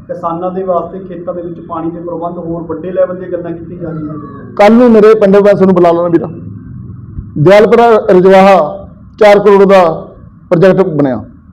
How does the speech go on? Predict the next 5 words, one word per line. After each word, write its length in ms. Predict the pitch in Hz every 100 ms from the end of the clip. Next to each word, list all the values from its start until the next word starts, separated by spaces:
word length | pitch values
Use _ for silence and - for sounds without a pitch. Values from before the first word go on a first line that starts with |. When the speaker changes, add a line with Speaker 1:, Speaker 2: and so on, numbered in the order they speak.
| - - - - - - -
Speaker 2:
ਤੇ 140 | 233
ਸਾਡੇ 400 | 226 214 196 240 240
ਪਿੰਡਾਂ 220 | 226 220
ਦੀਆਂ 320 | 214 196 160 - - - - _ _ _ - _ _
ਸੰਗਤੀਵਾ, 680 | - 190 196 226 226 226